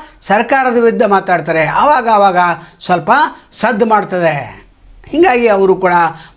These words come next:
ಈ ವಿಷಯವನ್ನು ಮಾತಾಡೋದಕ್ಕೆ ಬಿಟ್ಟಿದ್ದಾರೆ. ಈ ಹಿಂದೆ ಬಾಲಚಂದ್ರ ಜಾರಕಿಹೊಳಿ ಏನು ಹೇಳಿದ್ರು, ಇದ್ರ ಹಿಂದೆ ಎರಡರಿಂದ ಮೂರು ಜನ ಇದ್ದಾರೆ, ಮೂರು ಹಿಂದೆ ನಾಲ್ಕು ಜನ ಇದ್ದಾರೆ, ಸ್ವಪಕ್ಷದವ್ರು ಇದ್ದಾರೆ, ವಿರೋಧ ಪಕ್ಷದವ್ರು ಇದ್ದಾರೆ. "ಒಂದು ಕೋಟಿ ಹೆಚ್ಚು ಹಣ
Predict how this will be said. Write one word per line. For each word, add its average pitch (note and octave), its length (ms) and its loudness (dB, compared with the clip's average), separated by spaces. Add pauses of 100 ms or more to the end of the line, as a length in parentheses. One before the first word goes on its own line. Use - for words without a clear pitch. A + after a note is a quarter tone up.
(180)
ಈ F#3 160 4
ವಿಷಯವನ್ನು E3 580 2
ಮಾತಾಡೋದಕ್ಕೆ D#3+ 1040 -2
ಬಿಟ್ಟಿದ್ದಾರೆ. F#3 560 0
ಈ F#3 80 4
ಹಿಂದೆ F3+ 280 2
ಬಾಲಚಂದ್ರ E3+ 420 0
ಜಾರಕಿಹೊಳಿ E3+ 400 2
ಏನು E3 100 2
ಹೇಳಿದ್ರು, D#3 640 0 (880)
ಇದ್ರ D#3+ 120 2
ಹಿಂದೆ F#3+ 680 2
ಎರಡರಿಂದ F3 440 2 (120)
ಮೂರು E3+ 260 2
ಜನ F#3 140 0
ಇದ್ದಾರೆ, D#3+ 260 0
ಮೂರು E3 280 2
ಹಿಂದೆ E3+ 600 0 (120)
ನಾಲ್ಕು F3 300 -2
ಜನ F#3 140 0
ಇದ್ದಾರೆ, D#3+ 380 0
ಸ್ವಪಕ್ಷದವ್ರು F#3+ 640 0
ಇದ್ದಾರೆ, E3 300 0 (480)
ವಿರೋಧ G#3 240 4
ಪಕ್ಷದವ್ರು G3+ 340 0
ಇದ್ದಾರೆ. E3 520 -2 (420)
"ಒಂದು E3+ 220 2
ಕೋಟಿ F#3 320 2 (440)
ಹೆಚ್ಚು C4+ 260 0
ಹಣ A3+ 80 0